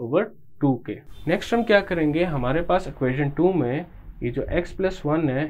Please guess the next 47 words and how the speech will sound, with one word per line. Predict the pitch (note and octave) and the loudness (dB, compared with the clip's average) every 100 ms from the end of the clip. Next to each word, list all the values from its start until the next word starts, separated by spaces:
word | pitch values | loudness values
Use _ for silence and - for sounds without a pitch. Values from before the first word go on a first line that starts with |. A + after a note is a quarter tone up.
| B2+ | -4
ये | A#2 | -2
भी | C3+ | 0
एक | D3+ | 0
linear | D3+ D3+ F3 | 0 2 2
term | F3 E3+ F3 | 2 0 0
है। | F#3+ | -2
अब | B2 C3 | -6 -8
इसको | B2 - E3+ | -8 -2 -2
ज़ीरो | B2 A2+ | 0 -4
के | A#2 B2 | -2 -4
equal | B2 C#3+ | -2 -2
put | C#3+ D#3+ - | -2 -2 0
करेंगे | F3 F3 G3+ | 2 2 0
और | G#3+ C3+ - | -2 -4 -4
x | F3 | -6
की | - G#3 | -4 0
value | D3 B2+ | 0 0
को | C3 | -4
find | - C3+ B2+ | -4 -4 -2
करके | B2 - F3+ | -4 -2 0
वापस | F3 A2 E3+ G#3 | 0 -2 -2 -6
equation | - B2 A#2+ B2 | -6 -6 -4 -4
number | A2+ F#3+ | -4 -4
two | F#3+ B2 | -4 -2
में | B2+ A3+ - - | 0 -2 -6 -10
put | A2+ | -10
कर | - B2 | -4 -4
देंगे। | B2+ C#3 D3+ F3+ - | 0 2 2 0 -4
तो | C#3 | -4
यहाँ | C3 D#3+ | 0 0
पे | F3 | 2
आ | F3+ | 2
जाएगा | B2+ A#2+ D3 - C3+ | 4 2 0 -2 -6
x | - | -6
plus | C3 C3 - | -4 -4 -4
one | A#2+ B2 - | -6 -6 -8
is | - | -10
equal | G#2+ - D3+ | -6 -4 0
to | F3 | 0
zero | E3+ F#3+ A#3+ A#3+ - - - | 0 0 0 -4 -18 -20 -14
और | A#2+ C3 | -8 -6
x | D3 | -6
किसके | - D3+ - | -8 -6 -4
equal | E3 F3 F3 | -2 2 2
आ | |
गया, | F3 G3+ B3+ C4+ - - - | 2 0 -2 -6 -18 -20 -12
माइनस | A#2+ B2 C#3+ C4 - | -6 0 0 0 -4